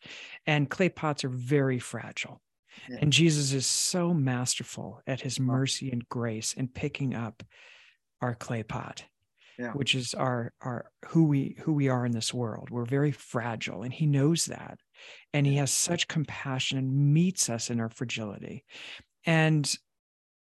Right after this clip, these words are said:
Speaker 1: he invites us to do the same,
Speaker 2: Yeah.
Speaker 1: to see people for who they desire to be rather than how their behavior shows up,
Speaker 2: Yeah.
Speaker 1: and, and in, in a self-, with a selfless lens. So let's,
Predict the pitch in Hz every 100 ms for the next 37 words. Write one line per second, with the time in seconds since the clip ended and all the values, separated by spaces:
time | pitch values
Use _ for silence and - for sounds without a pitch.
0 | _ 151 185 156 147 165 - 160 - 147
1 | 160 156 - 156 175 123 - _ _ _
2 | _ _ _ 127 - 147 - 185 - 175
3 | - 143 156 139 151 143 135 143 131 131
4 | 131 139 139 135 135 123 127 123 123 127
5 | 120 131 120 117 123 120 117 113 - -
6 | - - 60 - - _ _ - 262 -
7 | - 131 117 117 135 123 110 - 143 127
8 | - 127 110 214 139 131 - 127 117 -
9 | 117 - 110 107 110 - 160 185 254 -